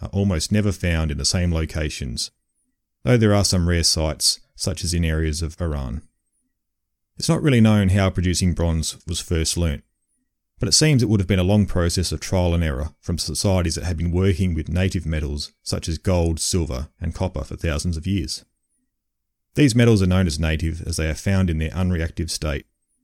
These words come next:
and in most cases don't need to be extracted from other metals. People would have been manipulating these metals into different forms by heating, casting, and cooling. They would have learnt that different metals would require different intensities of heat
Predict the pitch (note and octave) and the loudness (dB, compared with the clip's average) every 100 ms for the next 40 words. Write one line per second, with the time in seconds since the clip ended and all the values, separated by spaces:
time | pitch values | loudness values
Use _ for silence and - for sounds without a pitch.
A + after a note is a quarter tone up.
0 | _ - F#2 G2+ F#2+ - D#2+ D#2+ D#2+ D2+ | _ 0 2 4 2 0 -2 0 -2 -4
1 | - E2 E2+ D#2 - - - C2 D2 - | -2 0 0 -2 -6 -10 -8 -8 -8 -6
2 | D2+ - C2+ C#2+ F#2+ F#2+ B1 B1+ - _ | -8 -6 -6 -2 -2 -2 -4 -8 -12 _
3 | _ _ _ _ _ _ _ _ _ _ | _ _ _ _ _ _ _ _ _ _
4 | - D3 C3 A2 G#2 G2 F#2 F#2 F#2 F2+ | -2 0 4 4 4 4 4 4 2 0
5 | F2 E2+ E2+ E2 F2+ D#2+ C2+ D#2 - - | 0 0 0 0 -2 -2 -2 -6 -8 -10
6 | D#2+ E2 G#2 - G#2+ - F2+ D#2 B1 - | -8 -2 -2 0 -2 -2 -2 -2 -4 -8
7 | - _ - D2+ - G#2 G2 G2+ F2+ - | -12 _ -10 -6 0 0 2 2 0 -4
8 | _ - D#2+ D#2 - E2+ D#2 - F2 C#2+ | _ -4 -2 -2 -2 -4 -4 -2 -4 -4
9 | - _ _ _ _ _ _ - C#3 D#3 | -8 _ _ _ _ _ _ 2 4 6
10 | A2 G#2+ A2 E2 D#2 A2+ F2 F#2+ E2+ E2+ | 6 6 4 2 -2 -2 0 0 2 0
11 | E2 - D#2 D#2+ - D#2+ D#2 E2 A2+ G2 | -2 -4 -4 -4 -2 -2 0 0 0 2
12 | F2 - F#2 G#2 F2 - D2 D#2 C#2 | 0 -2 -2 -2 -2 -2 -4 -4 -6